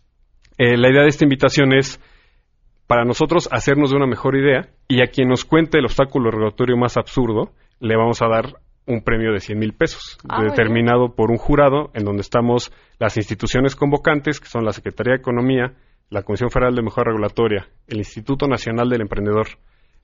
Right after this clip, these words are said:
Speaker 1: la Comisión Federal de Competencia Económica, que somos además quienes coordinamos, y también va a haber representantes del sector privado.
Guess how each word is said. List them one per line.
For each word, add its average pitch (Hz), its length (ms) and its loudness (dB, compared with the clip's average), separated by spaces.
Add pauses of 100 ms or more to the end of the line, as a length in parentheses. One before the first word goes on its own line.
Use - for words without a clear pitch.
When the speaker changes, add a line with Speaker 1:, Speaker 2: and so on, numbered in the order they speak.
Speaker 1:
la 104 140 -2
Comisión 104 340 -2
Federal 120 220 2
de 117 80 0
Competencia 110 440 -4
Económica, 113 440 -4
que 95 140 -10
somos 107 360 -8
además 104 280 -6
quienes - 180 -10
coordinamos, 127 560 -2 (380)
y 117 100 -4
también 117 320 2
va 117 60 4
a - 20 6
haber 117 140 4
representantes 104 640 -4
del 92 80 -12
sector - 380 -6
privado. 139 380 0